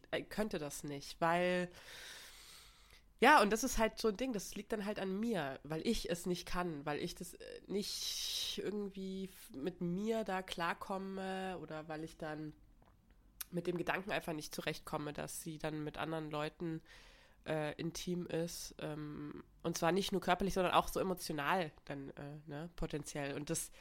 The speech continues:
das ist dann halt so ein Ding, was m-, mit mir,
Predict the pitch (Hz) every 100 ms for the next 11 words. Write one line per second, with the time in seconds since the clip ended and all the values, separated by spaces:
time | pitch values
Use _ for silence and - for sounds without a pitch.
0 | - - - - _ - - - - 165
1 | - - _ - - - - 202 180 185
2 | 185 190 180 190 190 185 - 65 62 -
3 | - 60 78 - - 180 175 175 185 208
4 | 208 190 185